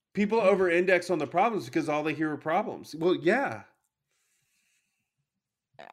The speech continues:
Speaker 2: yeah, I
Speaker 1: Like, if
Speaker 2: th-, I
Speaker 1: this were
Speaker 2: think it depends
Speaker 1: easy
Speaker 2: on the person, but, I mean, for me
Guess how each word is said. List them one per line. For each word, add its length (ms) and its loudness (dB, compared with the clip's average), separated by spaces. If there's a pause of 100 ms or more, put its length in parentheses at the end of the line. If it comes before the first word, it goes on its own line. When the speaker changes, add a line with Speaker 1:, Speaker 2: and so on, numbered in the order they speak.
(120)
Speaker 2:
yeah, 420 6
I 60 6
Speaker 1:
Like, 140 -2
if 60 -2
Speaker 2:
th-, 120 2
I 100 6
Speaker 1:
this 120 0
were 60 -2
Speaker 2:
think 160 0
it 100 4
depends 520 0
Speaker 1:
easy 100 -4
Speaker 2:
on 120 0
the 80 -4
person, 880 -6
but, 380 0 (160)
I 120 -4
mean, 440 -6 (160)
for 260 2
me 600 -2